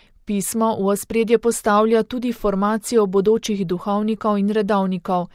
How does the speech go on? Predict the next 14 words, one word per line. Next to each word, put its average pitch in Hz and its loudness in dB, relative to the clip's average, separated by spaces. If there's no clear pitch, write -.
ter 208 0
med 196 0
drugim 196 0
izpostavlja 220 0
vedno 233 -2
večji 185 -4
pomen 208 -2
pravilnega 196 -2
prepoznavanja 202 -2
poklicanosti 196 -4
v 180 -2
duhovništvo 208 -2
pri 185 -4
kandidatih 190 -4